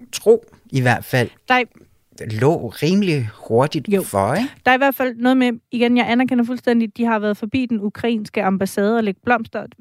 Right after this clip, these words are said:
Speaker 2: super fint tiltag, men netop brug nu
Speaker 1: Ja.
Speaker 2: den position og de protektioner, I har, de har, til at, at sætte fokus på sådan helt konkret, hvad sker der, øh, af humanitært arbejde,
Speaker 1: Ja.
Speaker 2: for eksempel lige nu. Øhm,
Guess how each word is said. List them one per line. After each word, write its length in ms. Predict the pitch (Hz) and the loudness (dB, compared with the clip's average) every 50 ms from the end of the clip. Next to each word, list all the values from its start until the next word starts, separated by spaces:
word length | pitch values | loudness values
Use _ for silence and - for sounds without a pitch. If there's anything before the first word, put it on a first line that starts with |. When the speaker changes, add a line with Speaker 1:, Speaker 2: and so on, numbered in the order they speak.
| 220 | -14
Speaker 2:
super 300 | 214 - - - 269 240 | -14 -12 -4 -2 -2 0
fint 240 | 233 - 247 226 208 | 0 -2 -2 -4 -4
tiltag, 360 | - 240 240 233 - 240 214 - - - - - - | -2 -4 -4 -2 -2 -4 -6 -6 -8 -16 -20 -8 0
men 120 | 220 233 226 | 2 4 4
netop 240 | 226 233 233 254 254 - - - - | 4 4 2 0 -2 -6 -14 -20 -10
brug 280 | - 254 277 254 226 220 | -4 -2 -2 -2 0 0
nu 220 | 233 240 247 254 - _ _ _ - | 2 2 2 2 0 _ _ _ -10
Speaker 1:
Ja. 80 | 104 107 - | -10 -4 -2
Speaker 2:
den 200 | 254 247 226 226 - - _ - | -2 -2 -2 -4 -10 -18 _ -8
position 680 | 202 254 247 - - 226 - - - 277 285 262 226 226 | -4 -4 -4 -4 -6 -10 -12 -8 -6 -6 -4 -4 -6 -6
og 100 | - 214 | -8 -6
de 80 | - 247 | -6 -6
protektioner, 840 | 233 - - 330 330 - - 254 - - - - 240 233 247 240 226 - | -6 -4 -6 -6 -6 -6 -10 -12 -12 -12 -8 -8 -8 -8 -8 -10 -12 -10
I 80 | - 185 | -10 -12
har, 380 | 165 - - 170 - - - _ _ _ _ _ _ _ | -12 -8 -8 -8 -10 -10 -16 _ _ _ _ _ _ _
de 140 | - 262 277 | 0 2 2
har, 220 | 262 247 226 214 - - _ _ _ _ | 2 2 0 -2 -4 -8 _ _ _ _
til 240 | - - 233 240 208 | 0 2 2 2 2
at, 160 | 214 214 196 - - - | 0 -2 -4 -4 -4 -4
at 120 | 226 214 | -4 -2
sætte 220 | - - 226 220 | 0 -2 -4 -4
fokus 420 | - - 247 247 247 - - 262 - - _ | -4 -4 -2 -2 -2 -4 -6 -10 -10 -10 _
på 320 | - 233 214 202 190 196 - _ | -2 0 0 0 -2 -4 -10 _
sådan 260 | - - - - 247 | -18 -16 -6 -2 -2
helt 240 | 220 233 269 226 - | 0 0 -2 -4 -4
konkret, 360 | 233 220 220 - 254 226 220 - | -6 -8 -6 -4 -4 -6 -4 -4
hvad 100 | 240 220 | -6 -6
sker 300 | - - - 254 - - | -6 -6 -6 -8 -8 -8
der, 100 | 196 180 - _ _ _ _ _ - | -12 -16 -16 _ _ _ _ _ -2
øh, 280 | 220 214 196 185 180 - | 0 0 0 0 -2 -2
af 100 | 185 190 | -2 0
humanitært 500 | 185 208 202 190 185 180 - 233 208 196 | 2 2 2 2 0 -2 -2 -4 -4 -4
arbejde, 300 | 185 175 180 196 190 - | -4 -2 -2 -2 -2 -2
Speaker 1:
Ja. 60 | - 208 | -2 -4
Speaker 2:
for 40 | |
eksempel 360 | 247 - - 220 202 180 175 156 151 | -4 -4 -6 -6 -6 -6 -10 -12 -8
lige 160 | 170 185 190 | -6 -4 -2
nu. 220 | 190 180 170 175 - _ - - - - - - _ _ _ _ | 0 -2 -2 -4 -6 _ -18 -20 -20 -20 -20 -20 _ _ _ _
Øhm, 460 | 196 190 175 165 160 160 156 151 147 | -4 -4 -4 -4 -4 -6 -6 -8 -8